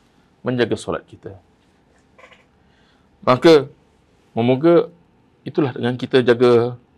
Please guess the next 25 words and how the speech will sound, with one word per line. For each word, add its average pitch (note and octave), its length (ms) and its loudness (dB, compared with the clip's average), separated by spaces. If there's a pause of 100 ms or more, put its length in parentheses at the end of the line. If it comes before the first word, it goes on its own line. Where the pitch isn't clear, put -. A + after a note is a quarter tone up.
(240)
Allah B2 160 2
Sub-, B2 240 -8
eh, A2+ 160 -8
dengan A#2 320 -6
kita A#2+ 240 -2
menjaga A2+ 480 0
solat G#2 240 -4
kita, A2 240 -6
Allah G#2+ 240 -2
Subhanahu G#2 400 -10
Wa G2+ 80 -12
Taala G#2+ 320 -6
mudahkan G#2+ 400 -10
segala G#2 240 -10
urusan G#2 240 -12
kita. G#2+ 240 -8 (560)
Mungkin E3 240 0
kita F#3 240 0
akan D#3 160 -2
bertanya, C#3 400 0 (1400)
mungkin C3 320 -6
kita E3 160 4
akan D3 160 0
terfikir, C#3 480 -2
ada - 340 -4